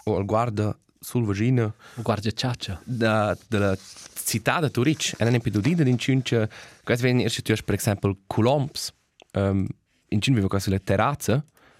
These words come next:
Speaker 1: e quando tutte sluppetai, <laughs> sai, per, per, per questo vive là, no. E questo se, ah, c'è una dudi, questo se confermare, mo, ma
Speaker 2: Ah,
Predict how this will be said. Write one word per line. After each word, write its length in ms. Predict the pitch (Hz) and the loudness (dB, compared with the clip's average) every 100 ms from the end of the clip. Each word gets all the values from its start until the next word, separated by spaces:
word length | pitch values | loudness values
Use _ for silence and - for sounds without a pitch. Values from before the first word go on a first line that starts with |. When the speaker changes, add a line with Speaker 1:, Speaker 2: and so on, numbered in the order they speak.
| _ | _
Speaker 1:
e 80 | - | -2
quando 260 | 107 123 113 - _ - | 0 0 -2 -10 _ -2
tutte 400 | 120 117 98 87 | 0 2 0 -2
sluppetai, 840 | - 101 104 - 90 107 587 - - - 117 | -4 -4 -2 0 0 0 -2 -8 -12 -16 -16
<laughs> 440 | - - - - | -14 -16 -16 -8
sai, 160 | - 120 | -4 -2
per, 160 | - - 104 - _ _ | -4 -4 -6 -10 _ _
per, 180 | - 107 | -2 0
per 140 | 120 | 0
questo 280 | 104 127 110 | 0 0 2
vive 100 | 101 | 2
là, 160 | 104 92 | 2 4
no. 300 | 98 107 92 - - - - - - - - 120 - | 4 4 0 -6 -20 -20 -18 -16 -12 -6 0 0 2
E 120 | 170 | 2
questo 260 | - 185 175 | 4 2 4
se, 140 | 175 | 2
ah, 160 | - 175 | 2 0
c'è 140 | - | 2
una 80 | 165 | 2
dudi, 340 | 151 151 135 | 2 2 2
questo 240 | - 143 143 | 0 -4 -4
se 120 | 131 | -2
confermare, 520 | 120 117 117 110 95 | -2 0 2 2 2
mo, 140 | 92 - | -2 -4
ma 160 | 90 | -6
Speaker 2:
Ah, 260 | 113 123 | -2 -2